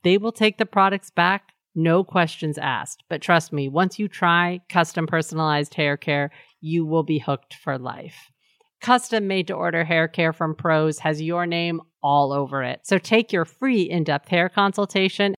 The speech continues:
and get fifteen percent off your subscription plus twenty dollars off your first subscription order today. That's an amazing deal. Go to prose dot com slash date dateline. That's P R O S E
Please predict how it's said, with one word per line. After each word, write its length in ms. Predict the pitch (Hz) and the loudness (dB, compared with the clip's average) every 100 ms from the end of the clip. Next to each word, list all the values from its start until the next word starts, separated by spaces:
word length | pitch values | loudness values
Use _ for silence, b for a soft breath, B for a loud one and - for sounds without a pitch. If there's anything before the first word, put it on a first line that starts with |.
| - | -4
and 80 | 185 | -2
get 240 | 185 165 | 0 0
fifteen 400 | 240 247 - 233 | -2 -2 -2 -6
percent 380 | 220 190 196 185 | -6 -4 -4 0
off 240 | 175 170 170 | 2 2 0
your 120 | 156 | -4
subscription 800 | - 135 - 214 208 - 143 147 b b | -6 -12 -4 -4 -2 -4 -4 -6 b b
plus 220 | 180 170 - | -4 -4 -6
twenty 440 | - 214 247 254 | -6 0 2 4
dollars 420 | 190 160 156 151 | 4 4 4 2
off 260 | 160 170 170 | 4 4 2
your 160 | 156 | -4
first 420 | 156 - 226 226 - | -4 2 2 2 -4
subscription 720 | 151 - 185 170 - 175 165 | -8 -6 -4 -2 -2 -6 -6
order 520 | - 160 151 151 147 - | -4 -2 0 -2 -4 -8
today. 640 | - 151 139 123 123 - _ _ _ | -6 -4 -4 -6 -8 -18 _ _ _
That's 220 | 165 202 | 0 0
an 60 | 143 | -4
amazing 800 | 120 131 139 165 156 135 135 127 | -8 -6 0 2 2 -2 -8 -10
deal. 460 | 131 131 131 - _ _ | -12 -12 -16 -18 _ _
Go 140 | - 165 | 2 2
to 80 | |
prose 460 | 151 - 208 214 220 | 0 0 2 2 2
dot 280 | 208 190 - | 2 2 2
com 300 | 175 165 165 | 2 2 0
slash 340 | - 127 - - | -2 -2 -4 -2
date 260 | 170 180 | -2 -2
dateline. 640 | - 151 139 135 135 143 160 - | -2 -2 -2 -6 -6 -6 -12 -6
That's 260 | 135 - - | -6 -6 -12
P 240 | - 202 | -6 -4
R 300 | - 147 139 - | 0 0 0 2
O 280 | 160 175 185 | 4 4 2
S 320 | - 147 - - | -2 -4 -4 -10
E 400 | 170 170 196 | -6 -4 -4